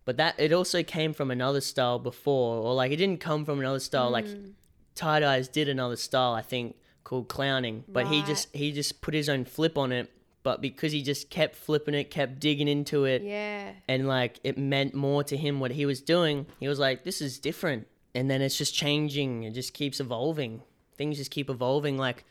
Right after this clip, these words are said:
Speaker 1: uh, a lot of the elements in Light Feet is from, like, the old school hip hop or,
Speaker 2: Yeah.
Speaker 1: like, yeah. But then, like, their moves is, like, yeah, they've, like, done their own things. They've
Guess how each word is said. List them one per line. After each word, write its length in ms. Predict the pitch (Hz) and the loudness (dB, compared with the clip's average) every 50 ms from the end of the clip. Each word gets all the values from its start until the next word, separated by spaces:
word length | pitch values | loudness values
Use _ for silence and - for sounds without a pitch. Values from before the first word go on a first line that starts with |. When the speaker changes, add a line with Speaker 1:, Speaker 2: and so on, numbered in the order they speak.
| - | 2
Speaker 1:
uh, 320 | 127 127 127 127 123 123 123 | 4 4 6 4 4 4 2
a 40 | |
lot 180 | 123 131 147 156 | 2 4 4 4
of 60 | 151 | 4
the 100 | 151 - | 4 4
elements 360 | 147 151 156 151 151 151 - 151 | 4 2 2 2 0 0 0 0
in 160 | 139 135 135 | 0 0 2
Light 260 | 135 135 143 - - | 2 2 0 0 -2
Feet 480 | - - - 143 143 139 143 - - _ _ _ _ _ _ _ _ _ _ | -4 0 2 2 2 2 0 -4 -8 _ _ _ _ _ _ _ _ _ _
is 180 | - 165 165 156 | 0 0 0 0
from, 260 | - - 156 147 143 | 0 0 0 0 2
like, 300 | 139 131 123 123 - - | 2 0 0 -2 -2 -4
the 100 | - 135 | -4 -2
old 260 | - 135 131 131 127 | 0 0 0 -2 -2
school 260 | - - - 143 131 127 | -6 -6 -4 -4 -4 -4
hip 220 | 147 127 123 - | -4 -8 -8 -4
hop 180 | 131 120 113 110 | -4 -2 -2 -2
or, 20 | - | -2
Speaker 2:
Yeah. 240 | - 123 123 123 120 | -2 0 0 0 0
Speaker 1:
like, 320 | 123 120 120 117 117 113 - - | 2 0 0 0 -2 -4 -4 0
yeah. 340 | - 160 160 147 123 107 - - _ - | 2 4 4 4 2 0 -6 -14 _ -2
But 200 | 147 131 - - | -2 -2 2 2
then, 200 | 151 143 139 143 | 2 2 2 2
like, 280 | 135 127 120 - - | 0 0 -2 -4 -2
their 240 | 139 151 151 160 165 | 2 4 4 6 6
moves 360 | 165 156 147 143 143 139 139 | 4 4 4 2 2 0 0
is, 160 | 143 139 131 | -4 -2 0
like, 220 | 147 131 127 123 131 | 0 0 0 0 0
yeah, 220 | - 240 254 190 143 | 0 2 2 4 4
they've, 200 | 139 139 135 139 | 4 2 2 2
like, 320 | 143 131 127 127 - - | 2 2 2 0 0 0
done 180 | - 156 151 147 | 2 2 4 4
their 160 | 147 139 139 | 4 4 4
own 200 | 139 147 160 170 | 4 2 2 0
things. 340 | 165 - 143 127 120 123 135 | -2 -2 -2 -4 -2 -2 0
They've 260 | 139 135 131 - - | 0 0 -2 -4 -14